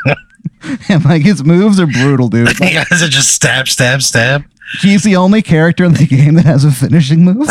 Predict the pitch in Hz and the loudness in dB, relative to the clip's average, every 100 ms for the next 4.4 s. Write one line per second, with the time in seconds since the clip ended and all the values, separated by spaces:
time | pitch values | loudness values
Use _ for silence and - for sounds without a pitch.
0 | - 185 143 - - 175 117 - 127 110 | -2 -2 -2 -4 -2 -2 -4 -2 -4 -4
1 | - 143 131 120 101 _ _ - _ _ | -6 -4 -2 -2 -4 _ _ -20 _ _
2 | _ _ _ - - _ - 160 156 160 | _ _ _ -20 -20 _ -2 0 2 0
3 | 120 139 156 101 113 127 - 131 131 120 | 0 -2 -2 -2 -2 0 0 -2 -2 -4
4 | - 113 104 | -4 -2 -2